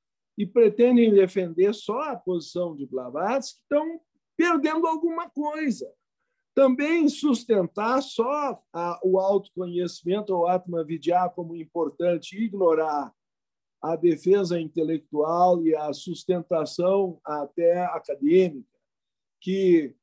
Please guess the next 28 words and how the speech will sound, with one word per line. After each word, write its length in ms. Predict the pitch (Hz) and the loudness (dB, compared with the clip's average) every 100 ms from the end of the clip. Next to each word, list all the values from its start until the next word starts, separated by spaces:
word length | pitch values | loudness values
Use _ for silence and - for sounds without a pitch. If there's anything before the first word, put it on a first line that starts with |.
| - | 0
esses 460 | 190 202 196 156 | 2 2 0 -4
autores 600 | 175 165 165 180 165 143 | -2 -2 -2 -4 -4 -8
tentaram 680 | - 151 139 156 151 151 147 139 | -6 -6 -4 -4 -2 -2 -2 -4
manter 760 | 143 147 131 - 165 175 135 - _ _ _ | -4 -4 -6 4 4 4 0 -6 _ _ _
de 140 | 170 | 0
relação 640 | 175 202 180 160 202 262 | 2 2 0 -2 -2 -2
com 140 | 285 180 | -4 -6
o 100 | 165 | -6
Ocidente 640 | 156 - 151 202 285 226 | -6 -8 0 0 0 -4
é 60 | 165 | -6
perder 440 | - 247 202 226 | 2 2 4 -2
o 120 | 294 | -4
outro 360 | 254 311 - 392 | -4 -6 -4 0
lado. 360 | 370 269 277 285 _ 175 151 _ _ _ _ _ | 2 0 -2 -10 _ -16 -16 _ _ _ _ _
Então, 180 | - 226 | -8 -6
a 160 | 202 208 | -2 -2
riqueza 880 | 208 226 - - 262 392 370 285 185 | 0 -2 -4 -10 -8 -4 -4 -2 -4
da 300 | 151 151 156 | -6 -8 -6
sociedade 800 | - 185 180 139 127 135 131 - | 0 0 0 -6 -6 -8 -8 -12
teosófica 580 | 104 - 143 208 202 - _ _ _ | -16 -2 2 2 0 -4 _ _ _
está 420 | - - 208 262 | -14 0 2 4
no 140 | 381 | 2
desafio 640 | 285 247 226 196 - 185 226 | 2 2 2 0 -2 -4 -4
de 140 | 254 | -4
conciliar 880 | 262 240 262 - 233 170 165 185 247 | -2 -2 -2 -4 -6 -4 -4 -4 -4
as 160 | 285 - | -6 -6
três 280 | 202 247 269 | -2 -2 -2
gerações. 960 | 294 330 330 - 285 339 285 - _ | -4 -6 -12 -8 -6 -6 -10 -14 _